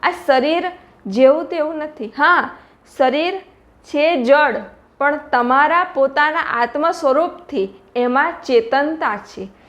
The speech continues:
એટલે એ ચેતનતા ને તમે જે દિશામાં વાળો, એ દિશામાં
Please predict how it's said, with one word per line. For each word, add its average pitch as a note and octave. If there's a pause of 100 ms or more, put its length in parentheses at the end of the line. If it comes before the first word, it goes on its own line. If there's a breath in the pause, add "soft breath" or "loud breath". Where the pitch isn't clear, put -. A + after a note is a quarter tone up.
(140 soft breath)
એટલે D4+
એ F4
ચેતનતા E4 (680 soft breath)
ને C#4+
તમે D4
જે B3
દિશામાં D4
વાળો, D#4+ (260 loud breath)
એ D4
દિશામાં C#4